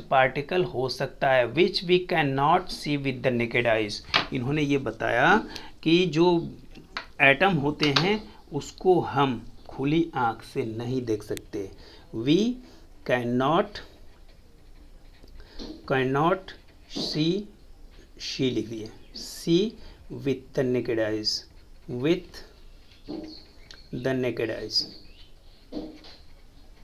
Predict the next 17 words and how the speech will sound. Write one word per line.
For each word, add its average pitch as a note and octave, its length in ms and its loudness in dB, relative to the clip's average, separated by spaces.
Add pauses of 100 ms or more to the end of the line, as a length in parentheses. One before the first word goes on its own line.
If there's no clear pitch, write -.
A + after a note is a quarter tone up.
(1700)
इसके G#3 300 4
लिए G3+ 220 4
हमें F3+ 360 0 (760)
instruments F#3+ 680 4
की E3 100 4
ज़रूरत B2+ 440 2
पड़ेगी, B2+ 380 4 (380)
कुछ E3 200 2
apparatus D3+ 460 2
की F3 120 -4
ज़रूरत C3+ 420 2
पड़ेगी B2+ 340 0
इसे B2+ 180 -4
देखने B2+ 300 -4
के A#2 120 -6
लिए। A2+ 260 -2 (300)
And C#3+ 300 2